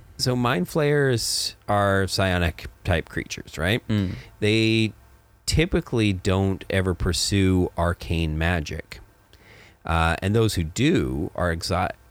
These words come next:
Speaker 1: exiled as deviants. So Elhoons, to begin with, are essentially deviant Mind Flayers.
Speaker 2: Mm.
Speaker 1: And they're sort of on the road to lichdom.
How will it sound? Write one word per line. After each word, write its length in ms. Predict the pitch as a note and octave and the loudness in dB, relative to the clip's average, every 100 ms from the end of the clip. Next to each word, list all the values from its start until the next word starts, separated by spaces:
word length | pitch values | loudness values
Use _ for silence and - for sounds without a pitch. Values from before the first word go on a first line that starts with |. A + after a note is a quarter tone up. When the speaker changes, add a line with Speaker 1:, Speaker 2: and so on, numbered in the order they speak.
| - | -2
Speaker 1:
exiled 680 | C3 - C#2+ A#1 - - - | -2 -2 -4 -4 -8 -12 -4
as 240 | E2+ D2 C#2+ - | -2 -2 -6 -2
deviants. 880 | G2 G2 E2+ C2 G1+ - - - - _ - - - - - - | 0 2 0 -4 -8 -10 -6 -6 -6 _ -20 -20 -20 -20 -20 -12
So 260 | - B2 A#2+ | -2 -2 0
Elhoons, 560 | B2 A#2+ F#3 A3 F#3 - | 0 0 0 2 0 -2
to 80 | |
begin 300 | B2 G2 A2+ | -4 0 0
with, 180 | G#2 E2+ - | 0 -2 0
are 160 | F2 | 2
essentially 520 | E2+ - F2+ - E2 D#2+ | 2 0 -2 -2 -2 -2
deviant 800 | E2 G#2 G#2+ F#2 D#2+ C#2+ - - | -2 0 2 2 0 -2 -4 -4
Mind 320 | C#2+ C2 B1+ | -2 -2 -6
Flayers. 800 | - A#1+ A1 G#1 A1+ A2 - G#2+ | -8 -8 -6 -8 -6 -4 -4 -4
Speaker 2:
Mm. 300 | G2 F2+ F2 G2 - - _ _ - | -4 -4 -8 -12 -20 -20 _ _ -4
Speaker 1:
And 760 | G2 G2 G2+ G2+ G2+ G#2 A2 - | 0 2 4 2 2 0 -2 -2
they're 160 | A2+ | 0
sort 180 | A#2 F3+ | 0 -2
of 120 | - | -2
on 100 | G3 | 0
the 100 | E3 | 0
road 400 | B2 G#2 A2 A2+ | 2 2 2 2
to 100 | - | 0
lichdom. 640 | F2+ D#2 E2+ - A#2+ E3 | 0 0 -2 -2 -2 -2